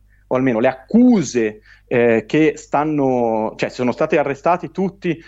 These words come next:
eh, diciamo, in prigione preventiva, molti, centinaia di persone, alcuni sono stati poi rilasciati, ma le accuse sono dai quindici ai venticinque anni, sono delle accuse enormi, no? Per cui queste persone che hanno partecipato a queste ma-, manifestazioni,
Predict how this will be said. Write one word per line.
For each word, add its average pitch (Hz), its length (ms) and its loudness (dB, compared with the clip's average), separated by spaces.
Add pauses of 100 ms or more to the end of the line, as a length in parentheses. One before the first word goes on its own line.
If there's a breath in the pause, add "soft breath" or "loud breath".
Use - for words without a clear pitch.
(220 loud breath)
eh, 131 240 0
diciamo, 135 580 -2
in 123 80 -10
prigione 147 320 -2
preventiva, 143 720 0
molti, 139 460 0
centinaia 135 640 0
di 117 140 -10
persone, 147 320 -4
alcuni 135 260 0
sono 131 160 -2
stati 127 260 -4
poi 127 120 2
rilasciati, 147 580 2 (220 loud breath)
ma 143 80 2
le 143 80 2
accuse 165 340 2
sono 156 220 0
dai 127 160 2
quindici 156 380 0
ai 131 40 2
venticinque 127 640 0
anni, 139 380 0 (160 loud breath)
sono 139 180 0
delle 135 160 2
accuse 151 380 2
enormi, 156 760 2
no? 147 260 -2
Per 135 180 0
cui 180 160 2
queste 151 300 0
persone 147 500 -2 (220 loud breath)
che - 80 -2
hanno 147 160 -4
partecipato 156 680 -2
a 175 60 -6
queste 160 240 -4
ma-, 151 180 0
manifestazioni, 151 1000 0